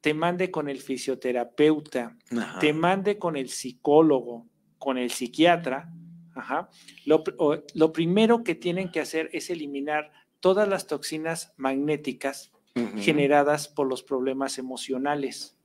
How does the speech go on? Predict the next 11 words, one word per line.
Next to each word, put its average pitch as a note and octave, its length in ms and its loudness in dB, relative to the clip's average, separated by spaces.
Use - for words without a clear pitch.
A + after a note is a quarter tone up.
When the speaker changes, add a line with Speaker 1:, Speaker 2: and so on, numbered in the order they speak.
Speaker 2:
Ujú. F#2+ 480 -8
Speaker 1:
Y F#3 140 8
después A3 500 12
de C4+ 60 4
desintoxicar D#3+ 760 0
el D#3+ 140 -2
cuerpo C#3+ 400 0
con C3 160 -6
esto, D#3 420 -8
ya F3 200 4
ves F3 420 0